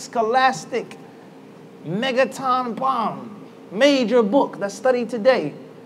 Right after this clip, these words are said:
They say he wrote it from his memory on the back of a camel in the hot sun, hopping up and down, bouncing up and down. You ever been on a camel? And I'm not talking about a camel at the Philadelphia Zoo. But a real biting, spitting camel. Uh, how bumpy the camel is, right?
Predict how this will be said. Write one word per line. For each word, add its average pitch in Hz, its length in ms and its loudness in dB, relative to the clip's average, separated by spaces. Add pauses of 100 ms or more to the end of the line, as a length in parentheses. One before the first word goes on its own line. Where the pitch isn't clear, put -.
(220)
They 170 80 -10
say 208 160 -2
he 214 60 2
wrote 202 180 0
it 185 80 -4
from 196 180 -4
his 175 180 -6
memory 190 340 -2
on 165 140 -4
the 160 60 -4
back 175 260 -4
of 156 100 -4
a 147 60 -6
camel - 520 -10
in 143 100 -8
the 151 60 -6
hot 170 240 -8
sun, 170 400 -8 (400)
hopping 185 380 2
up 170 100 0
and 165 100 -6
down, 180 260 -2
bouncing 175 300 0
up 170 100 -4
and 170 100 -6
down. 180 400 0 (160)
You 233 60 -8
ever 247 80 -4
been 285 100 0
on 277 100 0
a 262 60 -6
camel? 269 480 -2 (220)
And - 100 -12
I'm 180 80 -6
not 226 160 -2
talking 240 180 0
about 226 120 0
a 220 40 -6
camel 233 260 -2
at 220 100 -2
the 208 80 -6
Philadelphia 214 480 -4
Zoo. 180 300 -4 (1200)
But 185 140 0
a 180 100 4
real 233 500 4
biting, 220 600 2
spitting 226 800 -2
camel. 185 500 -4 (640)
Uh, 196 340 2
how 196 240 8
bumpy 190 440 2
the 180 100 0
camel 180 420 -2
is, 127 240 -4
right? 190 320 0